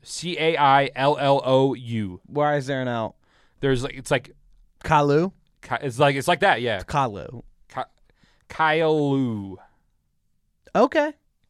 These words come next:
Speaker 1: I don't
Speaker 2: All right.
Speaker 1: know.
Speaker 2: Um,
Speaker 1: Ki-, Kailo.
Speaker 2: I don't know, dude.
Speaker 1: Dude, I don't,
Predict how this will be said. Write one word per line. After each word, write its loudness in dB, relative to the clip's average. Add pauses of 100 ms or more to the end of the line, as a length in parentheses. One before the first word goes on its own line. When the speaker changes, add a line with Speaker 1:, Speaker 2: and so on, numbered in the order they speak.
(540)
Speaker 1:
I -4
don't -4
Speaker 2:
All -8
right. -12 (120)
Speaker 1:
know. -2
Speaker 2:
Um, 2 (300)
Speaker 1:
Ki-, 0
Kailo. -2 (1200)
Speaker 2:
I -8
don't -12
know, -14
dude. -14 (220)
Speaker 1:
Dude, -4
I -6
don't, -8